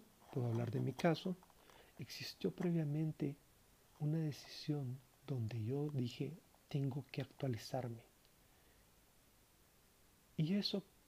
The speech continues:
conllevó una serie de acciones y decisiones para irlo haciendo.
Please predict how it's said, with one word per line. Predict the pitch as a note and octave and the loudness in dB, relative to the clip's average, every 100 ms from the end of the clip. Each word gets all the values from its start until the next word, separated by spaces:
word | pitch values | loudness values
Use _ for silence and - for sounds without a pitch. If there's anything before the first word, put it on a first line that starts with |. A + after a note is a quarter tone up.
| - - - | -20 -20 -20
conllevó | - E3 C#3+ D3+ D3+ | -2 2 4 4 2
una | F3+ F3 D#3+ | 2 0 -2
serie | - E3 D#3+ | 0 2 4
de | C#3+ | 2
acciones | B2+ - E3 E3+ E3+ - | -4 -2 0 0 -2 0
y | C3+ | 0
decisiones | A#2+ B2 - C#3+ C#3 C#3+ - - - - - - - - - - - - - - - - - - - - - - - - - - - - | 0 -4 -2 -2 -2 -4 -12 -20 -20 -20 -20 -20 -20 -20 -20 -20 -20 -20 -20 -20 -20 -20 -20 -20 -20 -20 -20 -20 -20 -20 -20 -20 -16 0
para | C#3+ A#2 | 2 4
irlo | G#2+ A#2 | 2 2
haciendo. | A#2+ C3+ A#2+ A#2 | 0 0 -2 -2